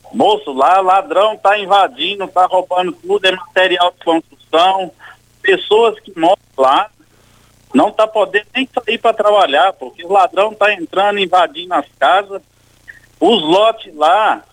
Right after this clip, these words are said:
aqueles que não construiu, tá o mato, tá acima dos muros lá, tá feio, sabe? E tá difícil, porque não ligou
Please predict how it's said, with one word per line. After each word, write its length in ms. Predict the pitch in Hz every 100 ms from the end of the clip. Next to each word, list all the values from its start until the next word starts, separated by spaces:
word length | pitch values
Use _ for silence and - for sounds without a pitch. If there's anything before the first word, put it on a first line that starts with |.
| _ _
aqueles 540 | 139 - 196 208 175
que 100 | -
não 200 | 180 190
construiu, 640 | 190 185 180 160 147 196 170
tá 160 | -
o 200 | 190 143
mato, 380 | 127 180 202 160 -
tá 100 | 180
acima 640 | 175 - 202 247 208 139 - _ _ _ _ _ _ -
dos 240 | 151 185
muros 400 | 127 170 226 196
lá, 300 | 165 180 196
tá 340 | 160 180 208 208 -
feio, 400 | 220 214 190 - _ _ _ _ _ _ _ _
sabe? 320 | 131 147 185 160 - - _ _ -
E 320 | 170 196 196
tá 180 | 190 220
difícil, 540 | 220 - 220 233 214
porque 340 | 170 170 190 190
não 240 | 196 214
ligou 640 | 196 156 143 180 185 160